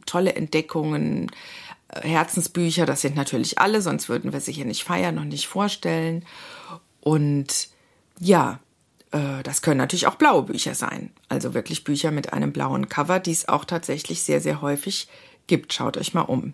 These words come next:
Das ist wirklich auffällig, dass es viele blaue Bücher gibt. Too viel blue, würde ich mal sagen. Also, und jetzt lege ich los mit der Kategorie alt, der Reihe nach.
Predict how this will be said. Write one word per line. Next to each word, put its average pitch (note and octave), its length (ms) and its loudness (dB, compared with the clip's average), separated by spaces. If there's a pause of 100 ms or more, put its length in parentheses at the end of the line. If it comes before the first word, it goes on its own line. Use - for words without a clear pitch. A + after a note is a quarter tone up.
Das C3+ 200 -4
ist - 200 -6
wirklich - 400 -6
auffällig, C#3+ 460 -2
dass D3+ 160 -4
es D3 160 -2
viele D#3 180 4
blaue C#3+ 300 4
Bücher C#3+ 320 -4
gibt. - 340 -10 (480)
Too - 160 -2
viel F#3 260 2
blue, G3 460 4
würde - 140 0
ich - 160 -4
mal - 100 2
sagen. - 520 -6 (540)
Also, D#3 280 6
und B2+ 140 4
jetzt - 160 0
lege G3 180 4
ich - 100 -2
los C#4 260 6
mit A3 120 4
der E3 80 8
Kategorie F#3+ 760 4 (400)
alt, C#3+ 520 2 (100)
der C#3+ 140 0
Reihe C#3 260 4
nach. A#3+ 500 0